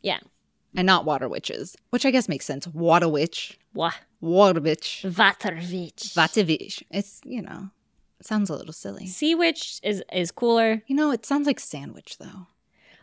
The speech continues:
Speaker 2: Now
Speaker 1: Oh,
Speaker 2: that I'm
Speaker 1: no.
Speaker 2: saying it aloud.
Speaker 1: <laughs>
Speaker 2: But a sea witch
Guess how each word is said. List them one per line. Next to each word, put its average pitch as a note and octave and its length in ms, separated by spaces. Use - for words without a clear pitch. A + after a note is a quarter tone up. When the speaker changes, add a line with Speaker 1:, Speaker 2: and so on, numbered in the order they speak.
Speaker 2:
Now G#3 180
Speaker 1:
Oh, - 40
Speaker 2:
that A#3 100
I'm G#3 100
Speaker 1:
no. - 60
Speaker 2:
saying G#3 280
it F3+ 80
aloud. D#3+ 680
Speaker 1:
<laughs> - 40
Speaker 2:
But B3+ 140
a B3 100
sea E4 320
witch G#3 460